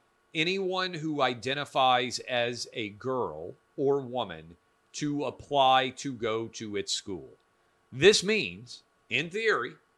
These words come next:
that there are now boys who are deciding to identify as girls who are going to be applying to Harpeth Hall and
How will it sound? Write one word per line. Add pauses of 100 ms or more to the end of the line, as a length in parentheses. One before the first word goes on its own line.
(560)
that
there
are
now
boys (420)
who
are
deciding
to
identify
as
girls (420)
who
are
going
to
be
applying
to
Harpeth
Hall (240)
and